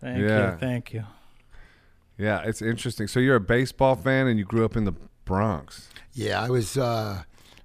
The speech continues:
Speaker 3: uh, I put an album out two years ago. First solo album I ever put out, in my s-, and I was in my sixties. And it's called Born in the Bronx. And i-, it's a real diverse record. Uh, probably like my podcast,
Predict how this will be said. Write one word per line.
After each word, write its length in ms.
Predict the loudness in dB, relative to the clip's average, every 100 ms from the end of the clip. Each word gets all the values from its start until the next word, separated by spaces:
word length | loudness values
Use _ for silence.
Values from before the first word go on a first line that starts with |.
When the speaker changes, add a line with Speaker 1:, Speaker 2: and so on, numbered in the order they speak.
| -18
Speaker 3:
uh, 200 | -16 -14 -14
I 80 | -10
put 200 | -4 0
an 80 | 4
album 340 | 6 4 2
out 240 | 0 0
two 140 | 0 0
years 320 | 2 0 0
ago. 180 | -2 -2
First 440 | 2 2 2 -2
solo 420 | -8 -2 2 4 2
album 180 | 2
I 80 | -2 -4
ever 300 | 0 2 2
put 220 | 2 0
out, 300 | 2 2 0
in 140 | -4 -4
my 80 | -6
s-, 240 | -6 -8 -6
and 120 | -6
I 20 |
was 140 | -4
in 60 | -4
my 80 | -4
sixties. 640 | -4 -6 -6 -6 -8 -8 -16 -20 -20 -12
And 80 | -10
it's 80 | -6
called 260 | -4 -2
Born 240 | -2 0 0
in 80 | 0
the 60 |
Bronx. 500 | 0 0 0 -2 -6
And 180 | -6 -6
i-, 40 |
it's 360 | -6 -4 -2 2
a 60 | 6
real 240 | 8 8
diverse 640 | 6 4 4 6 4 4 0
record. 460 | 0 0 -4 -6
Uh, 360 | -10 -8 -6 -8 -12 -20 -20 -20 -2
probably 240 | 0 2
like 220 | 0 0 -2
my 120 | -2
podcast, 840 | 2 2 2 0 0 0 -2 -8